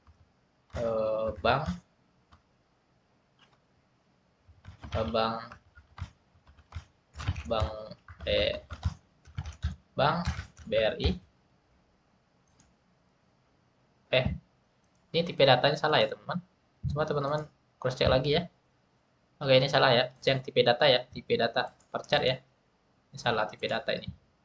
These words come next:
Oke, ini nomor rekening juga ganti. T P datanya, percet juga. Oke, percet lagi. Nama bank,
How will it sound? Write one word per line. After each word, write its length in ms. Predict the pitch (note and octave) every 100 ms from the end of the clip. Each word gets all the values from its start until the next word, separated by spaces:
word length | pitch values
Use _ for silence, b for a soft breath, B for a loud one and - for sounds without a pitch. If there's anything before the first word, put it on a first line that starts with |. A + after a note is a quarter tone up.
| _ _ _ _ _ _ _ _ _
Oke, 160 | B2 B2
ini 240 | D3 C#3 -
nomor 320 | C3 C3 C3+
rekening 240 | C#3 D#3+ D3+
juga 320 | C3+ D#3+ - _ _
ganti. 320 | A#2+ A#2+ A#2+ D3+ - _ _ _ _ _ _ _ _ _ _ _
T 60 | _ -
P 20 | A2+
datanya, 400 | A2 A2+ A#2+ C#3+ - _ _ -
percet 320 | A#2+ - A#2
juga. 240 | A2+ C#3+ - _ _ _ _ _ _ _ _ _ _ _ _ _ _ _ _ _ B2+
Oke, 320 | - A2+ A2
percet 240 | A2+ A2
lagi. 400 | A2+ A#2 D#3 F3+ - _ _ _ _ _ _ _ _ -
Nama 240 | A#2+ B2
bank, 240 | B2 C3+